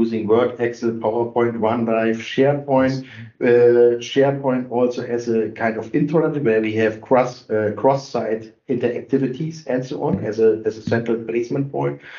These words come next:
Speaker 1: We, we are in a position, we are one of the early birds, I would say. Let's think it was two thousand, not fifteen.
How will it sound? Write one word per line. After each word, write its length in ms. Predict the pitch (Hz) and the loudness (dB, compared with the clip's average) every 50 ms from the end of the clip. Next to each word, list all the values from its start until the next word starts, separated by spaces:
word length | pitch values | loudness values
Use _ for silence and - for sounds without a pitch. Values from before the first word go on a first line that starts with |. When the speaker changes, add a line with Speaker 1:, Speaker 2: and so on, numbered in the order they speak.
| - - - - - - - | -16 -16 -16 -16 -12 -2 2
Speaker 1:
We, 500 | 117 123 123 120 120 120 120 120 117 120 | 6 6 6 8 6 6 6 6 6 6
we 220 | 117 117 117 117 | 6 6 6 4
are 200 | 117 117 117 120 | 4 2 0 2
in 60 | 123 | 0
a 60 | 127 123 | 0 0
position, 560 | - 135 123 - 147 139 143 143 135 135 123 | 0 0 0 2 0 0 2 2 2 2 2
we 200 | 117 120 120 127 | 4 2 4 4
are 220 | 120 117 117 117 113 | 4 4 2 0 0
one 340 | 113 113 113 123 139 127 | 2 2 2 2 2 0
of 120 | - - - | -4 -6 -6
the 120 | - - - | -6 -4 0
early 260 | 113 123 131 123 117 | 2 2 4 2 2
birds, 440 | - 120 117 127 139 - - - - | 2 4 4 4 4 2 -2 -6 -6
I 40 | 127 | -4
would 200 | 127 127 127 - | -2 -2 -4 -4
say. 300 | - 139 131 131 131 127 | -4 -2 0 0 0 0
Let's 280 | 123 117 113 117 - - - | -2 -2 -4 -6 -10 -12 -8
think 260 | - 120 127 139 139 | -6 -6 -6 -6 -8
it 160 | - - - | -10 -12 -8
was 300 | 110 104 110 110 - - | -6 -4 -4 -4 -6 -10
two 200 | - - 131 139 | -10 -8 -6 -6
thousand, 300 | 139 - 131 127 120 - - - - - | -6 -4 -6 -6 -8 -10 -16 -14 -12 -12
not 300 | - - 123 127 127 - | -8 -4 -4 -4 -4 -6
fifteen. 840 | - - 160 165 - - - - 165 165 165 170 170 170 165 165 | -4 -4 -4 -4 -4 -8 -8 -4 0 2 4 4 4 2 0 -6